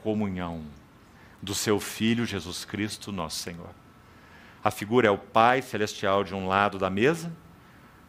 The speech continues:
nós, os chamados por Ele, do outro lado da mesa, e na mesa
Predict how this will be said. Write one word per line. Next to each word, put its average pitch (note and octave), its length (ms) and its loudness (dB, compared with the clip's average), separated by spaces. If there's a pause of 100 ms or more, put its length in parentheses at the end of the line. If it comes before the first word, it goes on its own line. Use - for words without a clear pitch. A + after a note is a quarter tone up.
nós, A#2+ 920 2 (100)
os G#2+ 160 -8
chamados G#2 720 2
por G2+ 220 -2
Ele, G2 340 2
do F2+ 200 -6
outro A#2+ 460 0
lado G#2 300 2
da A2+ 140 4
mesa, F3 500 4 (320)
e A2+ 80 2
na A#2+ 440 2
mesa G2+ 680 0